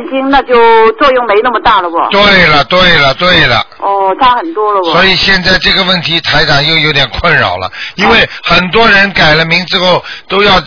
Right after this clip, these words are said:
Speaker 2: 要求台长要看了，你知道吗？
Speaker 1: 哦。
Speaker 2: 因为他们不看的话怎么办呢？他不知道声纹成功没成功啊。所以台长教你们个方法，就是万一比方说你生了纹打不进电话的话，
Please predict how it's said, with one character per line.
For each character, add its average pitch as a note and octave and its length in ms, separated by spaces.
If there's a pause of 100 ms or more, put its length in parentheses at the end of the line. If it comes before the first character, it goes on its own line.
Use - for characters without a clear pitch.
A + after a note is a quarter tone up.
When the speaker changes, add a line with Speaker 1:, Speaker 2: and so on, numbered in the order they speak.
Speaker 2:
要 F#3 200
求 E3+ 160
台 D#3 180
长 D#3 160
要 C#3+ 120
看 E3+ 320
了， A#2+ 100
你 G#2+ 140
知 A2 100
道 G#2 140
吗？ F#2 220 (240)
Speaker 1:
哦。 F#3+ 160
Speaker 2:
因 F#3+ 120
为 G#3+ 120
他 G#3+ 120
们 G#3+ 140
不 G3+ 160
看 G3+ 240
的 G3 80
话 F3 160
怎 C#3+ 100
么 C#3+ 120
办 D#3 180
呢？ D#3 100
他 D#3 120
不 E3+ 120
知 G3 140
道 G3+ 140
声 F#3+ 220
纹 E3+ 180
成 D3+ 200
功 D#3+ 140
没 D3+ 140
成 B2+ 200
功 C3+ 160
啊。 B2 160 (380)
所 F#3+ 180
以 G3+ 60
台 - 180
长 F#3 200
教 G3 180
你 E3+ 80
们 D#3 120
个 D#3+ 100
方 F#3 300
法， A#2 240 (260)
就 G#4 120
是 E3+ 220 (280)
万 G3+ 220
一 F#3+ 200
比 E3+ 140
方 E3 220
说 E3+ 220
你 D#3 80
生 F#3+ 280
了 F3+ 100
纹 D#3 180
打 - 180
不 C3+ 80
进 F3 180
电 E3 220
话 D#3 240
的 C3+ 100
话， A#2+ 240